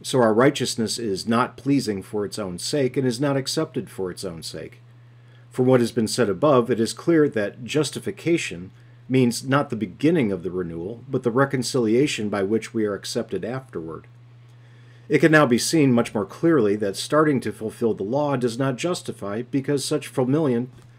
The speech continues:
fulfillment is only accepted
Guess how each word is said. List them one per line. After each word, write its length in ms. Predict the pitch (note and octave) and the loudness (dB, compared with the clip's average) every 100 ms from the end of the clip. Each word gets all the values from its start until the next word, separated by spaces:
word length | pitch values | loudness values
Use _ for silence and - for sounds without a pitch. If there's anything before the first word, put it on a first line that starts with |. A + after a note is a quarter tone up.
| - | -12
fulfillment 720 | - B2 - F#3 C3 G#2 - - - - - | -4 -2 2 2 2 -2 -8 -18 -20 -20 -10
is 180 | C3 B2 | -4 -2
only 360 | - E3 F#3 C3 | 0 2 4 2
accepted 600 | - D#3 D3+ C3 B2+ | 2 -4 -2 -2 -4